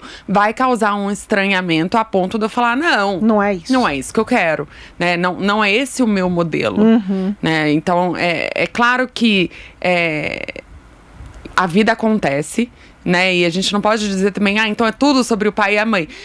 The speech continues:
Speaker 1: Não, não é. A vida acontece, tem, existem encontros, desencontros, outros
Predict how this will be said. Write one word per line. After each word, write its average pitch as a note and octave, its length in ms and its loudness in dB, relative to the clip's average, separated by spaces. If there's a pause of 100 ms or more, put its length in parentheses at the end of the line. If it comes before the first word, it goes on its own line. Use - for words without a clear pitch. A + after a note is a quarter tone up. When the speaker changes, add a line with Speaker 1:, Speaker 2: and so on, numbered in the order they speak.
(200)
Speaker 1:
Não, G#4 160 2
não G#4 180 2
é. B3+ 180 2
A F#3+ 60 2
vida G#3 200 -2
acontece, G3+ 880 -2
tem, G3 200 -2
existem G3 460 0
encontros, G#3 580 0
desencontros, G3 840 0
outros A3 460 0